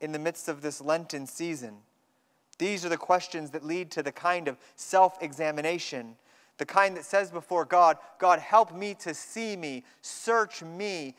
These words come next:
make me aware of my thoughts, my heart, my deeds.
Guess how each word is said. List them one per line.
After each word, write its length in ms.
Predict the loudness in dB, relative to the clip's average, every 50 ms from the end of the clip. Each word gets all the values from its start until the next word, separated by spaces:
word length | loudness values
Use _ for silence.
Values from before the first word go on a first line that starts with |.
| _ _ _
make 300 | -6 -4 -4 -4 -4 -8
me 240 | -10 -8 -6 -2 0
aware 540 | 0 0 0 0 2 4 4 6 6 4 4
of 120 | 0 0 -2
my 180 | -2 -2 -2
thoughts, 500 | -4 _ 4 6 8 8 8 6 0 -4
my 180 | -2 -2 -2 -2
heart, 460 | -4 -4 2 4 4 4 4 0 -2
my 200 | -2 -2 -2 -2
deeds. 680 | -6 -12 -12 -8 -6 -4 -4 -4 -4 -6 -10 -18 -20